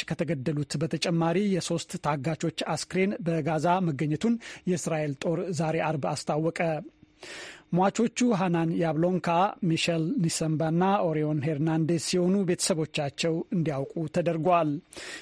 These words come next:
ይህ የተገለጸው የተባበሩት መንግስታት ከፍተኛው ፍርድ ቤት እስራኤል ወታደራዊ ዘመቻዋን በማቆም ግዛቱን ለቃ መውጣት አለባት በሚለው ሐሳብ ላይ ውሳኔ ለመስጠት በዝግጅት ላይ እያለ ነው። በጥቅምት ሰባት ጥቃት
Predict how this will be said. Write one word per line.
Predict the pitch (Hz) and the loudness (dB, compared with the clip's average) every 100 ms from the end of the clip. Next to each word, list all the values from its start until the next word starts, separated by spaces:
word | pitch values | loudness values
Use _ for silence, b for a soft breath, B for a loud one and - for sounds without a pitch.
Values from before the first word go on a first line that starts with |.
| B | B
ይህ | 202 190 | 2 4
የተገለጸው | 202 175 180 175 170 - 185 175 | 2 2 2 2 2 2 2 2
የተባበሩት | 175 151 156 147 156 147 | 0 0 0 2 0 2
መንግስታት | 160 143 - 156 - | 0 0 0 -2 0
ከፍተኛው | 160 - - 160 156 147 | -6 -4 -2 0 0 0
ፍርድ | 156 139 | -2 -2
ቤት | 156 160 - | 0 -2 -2
እስራኤል | - 156 147 156 | -4 -2 0 0
ወታደራዊ | 147 143 156 135 147 147 147 | 0 -2 -2 -2 -2 -2 0
ዘመቻዋን | 135 151 156 156 185 | -2 -2 0 2 2
በማቆም | 156 147 143 - 196 214 | 0 0 -2 0 0 2
ግዛቱን | 151 151 160 147 | 0 -2 -2 -2
ለቃ | 143 - 143 | -4 -4 -2
መውጣት | 139 143 139 151 | -2 -2 -4 -2
አለባት | 139 135 127 135 135 | -4 -4 -4 -6 -4
በሚለው | 151 147 147 147 | -2 0 0 -2
ሐሳብ | 143 175 160 | 0 0 2
ላይ | 196 196 B B B | 2 0 B B B
ውሳኔ | 185 - 185 190 226 | -2 0 2 2 2
ለመስጠት | 156 180 - 180 - - | 0 -2 -2 -4 -4 -4
በዝግጅት | 165 135 139 139 - | -2 -2 -2 -2 -2
ላይ | 147 151 196 | -2 0 0
እያለ | 147 151 151 160 | 0 2 2 2
ነው። | 160 147 - B B B B B | 2 0 -4 B B B B B
በጥቅምት | 185 190 208 - - 226 208 | 4 4 2 -2 0 0 0
ሰባት | 190 185 170 - 170 | 2 2 2 0 -4
ጥቃት | 196 170 160 | -2 0 0